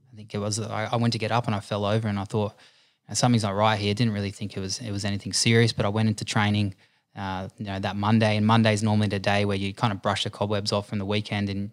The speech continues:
you try to get to a certain, uh, percentage of your max speed. So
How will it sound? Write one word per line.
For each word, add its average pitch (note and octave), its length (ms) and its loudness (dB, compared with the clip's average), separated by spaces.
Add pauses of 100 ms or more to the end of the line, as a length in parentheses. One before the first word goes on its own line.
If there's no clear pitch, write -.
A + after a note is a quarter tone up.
you A2 120 -10
try G#2+ 180 2
to G2+ 80 0
get G2+ 160 -4
to A2 100 -6
a G2+ 40 -6
certain, G2+ 420 -2 (380)
uh, F2+ 140 -8
percentage A2 460 0
of G2+ 120 -6
your G2 80 -4
max F#2+ 220 -2
speed. G2+ 360 -2
So G2 300 -4